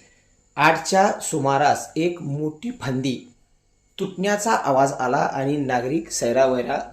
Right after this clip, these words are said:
धावू लागले, परंतु ही तुटलेली फांदी शेजारीच असणाऱ्या तळ्यामध्ये पडली आणि मोठा आवाज झाला. हीच फांदी जर दुसऱ्या बाजूला पडली असती, तर त्याच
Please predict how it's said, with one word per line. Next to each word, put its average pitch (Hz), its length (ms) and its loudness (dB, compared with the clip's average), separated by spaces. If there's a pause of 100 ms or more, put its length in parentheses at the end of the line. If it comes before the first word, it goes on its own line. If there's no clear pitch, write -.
(120)
धावू 117 260 -2
लागले, 104 260 -4
परंतु 127 640 -4
ही 175 320 -10
तुटलेली 120 520 -2
फांदी 123 500 -2 (320)
शेजारीच 208 800 6
असणाऱ्या 135 600 0 (340)
तळ्यामध्ये 143 520 4
पडली 135 520 -4
आणि 127 200 -4
मोठा 131 580 -4 (120)
आवाज 117 360 0
झाला. 113 260 -6 (480)
हीच - 280 -6
फांदी 127 400 -2
जर 151 240 4 (1200)
दुसऱ्या 190 400 4
बाजूला 165 400 6
पडली 147 380 0
असती, 135 360 -4
तर 180 140 2 (180)
त्याच 160 420 0